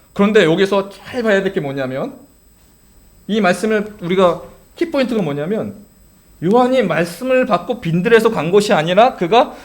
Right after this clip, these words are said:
광야로 갔을 때 거기서 말씀을 받았다는 거죠. 그러면 광야는 무엇을 받는 곳이에요? 하나님의 말씀을 우리가 집중해야 된다는 거죠. 왜냐? 광야에서 하나님 뭘 주고 싶기 때문에?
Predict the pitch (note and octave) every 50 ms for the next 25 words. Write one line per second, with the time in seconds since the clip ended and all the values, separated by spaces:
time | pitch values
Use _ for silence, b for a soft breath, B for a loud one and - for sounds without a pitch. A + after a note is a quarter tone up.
0 | B B B B - D#3+ F3 G3+ B3+ C4 C4+ C4 C4 B3+ B3+ B3+ - - - -
1 | B3 B3+ G#3+ - C#4 D4 D4+ D4+ D4 - G3+ G#3 G3 - - A#3 F#3+ C3 - -
2 | F3+ D#3 B2 A2+ G#2 G2+ - F#2 E2 D#2+ - _ - - - _ _ _ _ _
3 | _ _ _ _ _ _ _ _ _ _ _ _ _ _ _ _ _ _ _ _
4 | _ _ _ _ - B3 C4+ D4 B3+ F#3+ - - - E3 G3 B3+ C4+ C#4 C4+ B3
5 | A#3 E3 D3 C#3 E3+ G#3+ B3 C#4 C#4 B3 G#3+ G3+ F#3+ F#3 D#3 C#3+ - C3+ C#3+ G3
6 | - - - _ _ _ _ _ _ _ _ _ _ _ _ _ _ _ _ _
7 | _ _ _ _ _ _ _ _ _ - _ - A2+ - - - G#3 A#3+ A#3 A3+
8 | A3 G#3+ G3+ G#3 F#3+ C#3+ B2 B2+ - - E3 D#3 C#3 C#3 C3+ - - D3+ - _
9 | - - A3 G#3 E3+ C#3 B2 A2 - F2 E2+ - - - - - _ - - D#3
10 | F#3 G3+ C#3+ - B B B B B B - G3+ G3+ A#3+ A#3 - A#3 A3+ A3+ G#3+
11 | F#3 F3+ A3 G#3 F#3+ G#3 F#3+ G3 G3 - - - E3 - C#3+ C#3+ F3+ B3